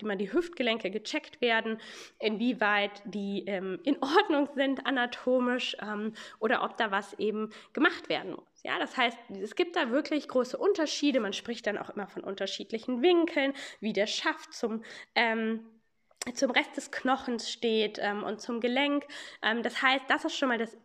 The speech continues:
allererste, was ihr hier aus dieser Podcast-Folge mitnehmen könnt. Unsere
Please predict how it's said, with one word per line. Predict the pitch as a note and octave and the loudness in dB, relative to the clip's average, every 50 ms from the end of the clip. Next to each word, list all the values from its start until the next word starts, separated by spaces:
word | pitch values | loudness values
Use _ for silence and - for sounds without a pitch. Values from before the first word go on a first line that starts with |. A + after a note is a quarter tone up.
| _ - | _ 2
allererste, | - - D4+ F4 E4+ - - A#3+ A3+ - - - F3+ F#3+ G3 | 4 6 6 6 4 4 4 4 4 2 -2 -4 -2 0 2
was | B3 C4+ - - | 0 0 0 0
ihr | D4 C#4 | -2 -2
hier | A3+ - - - D4+ F4 D4+ - | -2 2 6 8 10 10 8 6
aus | D4 D#4 | 0 -2
dieser | - C4+ A#3+ B3 | -2 0 0 0
Podcast-Folge | - - B3 - - A3+ - - - A#3 A3 A3 | 0 -2 -6 -4 -4 -6 -6 -2 -2 0 0 0
mitnehmen | G#3 G3+ - - G3+ F#3+ F3+ F3+ F3+ | 0 -2 -2 -2 -2 -4 -4 -4 -6
könnt. | - - - F3+ F3 F#3 A#3 D4 - - - - - - - - - - _ _ _ _ _ _ _ _ _ _ _ _ _ _ _ _ | -6 -2 -2 0 0 0 0 -2 -4 -8 -16 -18 -18 -20 -20 -20 -20 -20 _ _ _ _ _ _ _ _ _ _ _ _ _ _ _ _
Unsere | - B3 A3+ - G#3 | -2 0 0 0 -2